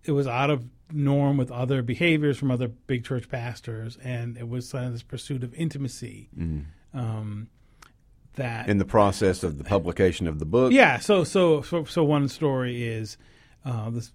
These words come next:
Speaker 1: the, the publisher's husband, had, they were all at a conference.
Speaker 2: Okay.
Speaker 1: Publisher hosts a conference. The publisher's husband has a heart, has a heart attack. He's hospitalized for heart trouble
Speaker 2: Mm.
Speaker 1: during the conference. He gets out,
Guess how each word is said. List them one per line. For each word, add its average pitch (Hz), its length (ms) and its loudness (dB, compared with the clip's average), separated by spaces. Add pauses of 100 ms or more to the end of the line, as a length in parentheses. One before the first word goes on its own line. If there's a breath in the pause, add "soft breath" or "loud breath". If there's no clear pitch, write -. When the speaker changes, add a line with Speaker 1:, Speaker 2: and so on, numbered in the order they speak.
Speaker 1:
the, 120 220 -8 (200)
the 131 160 -8
publisher's 127 840 0
husband, 147 480 2
had, 127 180 -6
they 151 100 2
were 143 300 -2
all 175 240 6
at 156 60 6
a 139 60 -2
conference. - 440 -4
Speaker 2:
Okay. 78 300 -2 (240)
Speaker 1:
Publisher 151 340 -4
hosts 143 260 -2
a 143 40 -12
conference. 139 540 -4 (500 soft breath)
The 117 440 0
publisher's 131 580 -4
husband 139 380 2
has 123 120 -2
a 113 40 -6
heart, 143 300 0 (240)
has 180 180 -4
a 165 80 -2
heart 139 180 0
attack. 123 140 -6
He's 143 140 -6
hospitalized 151 420 -6
for 120 80 -12
heart - 280 -20
trouble 104 360 -18
Speaker 2:
Mm. 76 280 -4 (100)
Speaker 1:
during 139 160 0
the 131 80 -4
conference. 123 540 -4 (360 soft breath)
He 165 100 -2
gets 156 240 2
out, 135 420 2